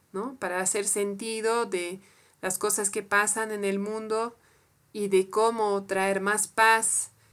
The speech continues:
al mundo y menos violencia. Es una herramienta para mí muy poderosa.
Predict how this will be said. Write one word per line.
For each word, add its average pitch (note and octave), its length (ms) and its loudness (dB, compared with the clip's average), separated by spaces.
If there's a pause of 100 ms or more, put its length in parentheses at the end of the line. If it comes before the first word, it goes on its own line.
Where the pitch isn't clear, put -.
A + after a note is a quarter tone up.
al G3+ 200 0
mundo A3 680 -2 (640)
y G3+ 160 -2
menos G3 360 2
violencia. F3 720 -4 (580)
Es G#3+ 200 0
una G#3+ 160 2
herramienta G#3 720 0
para F#3+ 200 2
mí G3+ 200 -2
muy G#3+ 180 -4
poderosa. G#3+ 800 0